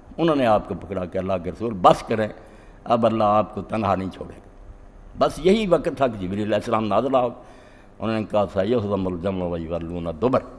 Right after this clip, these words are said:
ये लश्कर शिकस्त खा जाएंगे और ये लोग भाग जाएंगे पीठ फेर पर।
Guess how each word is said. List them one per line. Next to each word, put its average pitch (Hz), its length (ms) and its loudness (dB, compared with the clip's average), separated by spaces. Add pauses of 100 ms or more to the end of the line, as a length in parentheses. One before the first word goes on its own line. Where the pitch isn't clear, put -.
(220)
ये 123 160 4
लश्कर 127 340 2
शिकस्त - 360 2
खा 123 140 4
जाएंगे 107 340 4
और 101 80 2
ये 101 160 -2
लोग 98 240 0
भाग 80 200 -2
जाएंगे 98 280 -4
पीठ 92 240 -8
फेर 87 240 -4
पर। 80 120 -8